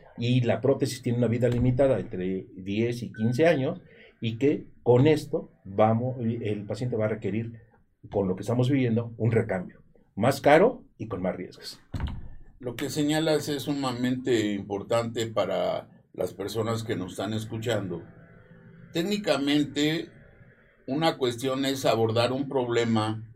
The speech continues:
Speaker 2: desde el punto de vista general,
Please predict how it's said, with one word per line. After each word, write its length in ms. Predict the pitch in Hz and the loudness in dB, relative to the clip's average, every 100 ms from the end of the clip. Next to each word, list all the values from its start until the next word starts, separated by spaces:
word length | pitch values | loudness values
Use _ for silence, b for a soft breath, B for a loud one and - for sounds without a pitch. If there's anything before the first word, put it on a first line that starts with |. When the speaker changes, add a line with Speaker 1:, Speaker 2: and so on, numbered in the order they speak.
| _ _ - | _ _ -4
Speaker 2:
desde 300 | 110 107 110 | -2 2 0
el 120 | 107 | 0
punto 300 | 131 143 131 | -4 -2 0
de 120 | 117 | 0
vista 380 | 117 117 107 104 | -2 -2 0 0
general, 760 | - 139 147 139 123 123 131 | -2 0 2 6 6 6 -2